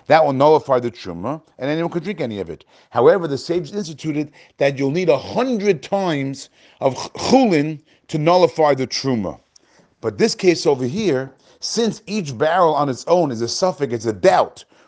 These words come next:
whether or not it's truma. So therefore, it's a doubt when it comes to a rabbinic law, because this whole idea of needing a hundred times is only a rabbinic law. Therefore, Harishon, when it comes to the first barrel, "Ein midamas b'fnei atzma." It will not cause meduma on its own to need a hundred.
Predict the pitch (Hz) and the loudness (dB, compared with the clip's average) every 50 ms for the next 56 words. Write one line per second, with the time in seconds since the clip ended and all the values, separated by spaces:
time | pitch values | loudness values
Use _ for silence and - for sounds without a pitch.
0 | _ - 139 175 165 165 156 143 151 143 135 127 117 - - - - 107 90 92 | _ 4 4 4 6 4 0 0 0 -4 -6 -6 -10 -16 -18 -16 -14 -14 -12 -12
1 | 117 147 165 - _ _ _ _ _ - 143 131 160 190 202 - 175 165 143 120 | -12 -14 -14 -18 _ _ _ _ _ -10 -2 4 4 4 4 4 0 -4 -2 -2
2 | 143 123 110 - 170 185 196 190 170 - 147 139 131 - - 156 160 151 - _ | -6 -8 -4 -4 -2 0 0 0 0 0 -4 -6 -6 -6 -6 -6 -6 -6 -10 _
3 | - 147 131 131 117 120 120 117 - _ _ - - 120 117 113 110 170 175 160 | -8 -4 -4 -2 -2 -2 -4 -4 -6 _ _ -2 0 0 2 2 2 0 2 2
4 | 143 127 - - 113 107 104 90 101 139 160 - _ _ - - 127 120 135 120 | 0 -2 -2 -4 -4 0 2 2 2 2 0 -2 _ _ -14 -10 -6 -4 -4 -4
5 | 107 110 110 151 156 156 147 135 117 127 160 156 135 120 123 135 151 147 131 123 | -4 -4 0 2 2 2 2 0 2 2 4 4 4 2 0 -4 -4 -4 -4 -6
6 | 120 131 147 147 131 120 - 135 147 147 143 135 120 113 135 127 139 139 135 123 | -4 -4 -6 -6 -6 -8 -6 -2 -2 0 0 0 -2 -4 -2 -2 -2 0 0 0
7 | 120 113 110 123 120 117 98 - 90 95 110 139 156 - - - - - _ - | -2 -2 -2 -4 -6 -6 -6 -6 -4 -2 -2 -2 -2 -4 -18 -20 -20 -14 _ 4
8 | 147 170 180 - - 156 139 131 127 123 - 117 120 120 117 107 - 110 101 107 | 6 6 6 4 4 4 6 6 4 4 0 -4 -4 -4 -4 -6 -6 -6 -6 -6
9 | 110 104 - 147 156 135 143 120 110 - - 117 107 95 85 85 78 82 113 143 | -6 -6 -4 -4 -4 -4 -4 -8 -8 -6 -4 -6 -6 -4 -8 -10 -4 -4 -4 -4
10 | - _ _ _ _ - 156 196 220 208 185 170 156 135 127 127 117 104 95 104 | -4 _ _ _ _ -2 0 0 0 0 0 -2 0 4 4 4 4 4 -2 -2
11 | 113 - 127 123 151 151 160 185 202 - - 113 92 90 _ - - _ - 143 | -2 -4 -6 -6 -6 -2 0 0 -2 -2 -2 -8 -8 -8 _ -14 -20 _ -4 0
12 | 143 147 139 147 165 180 180 - _ - - 185 180 214 190 156 131 - 151 139 | 2 2 2 2 2 0 -2 -4 _ -16 -8 -4 0 0 0 0 -2 -8 -6 -6
13 | 143 135 139 247 262 208 180 156 151 151 151 143 - - 240 220 196 135 - 147 | -6 -2 0 0 0 0 0 2 2 0 0 -2 -4 -4 -2 -2 -2 -2 -4 -6
14 | 156 160 165 156 147 160 185 165 113 90 85 - | -4 0 0 0 2 2 0 -2 -2 -6 -10 -12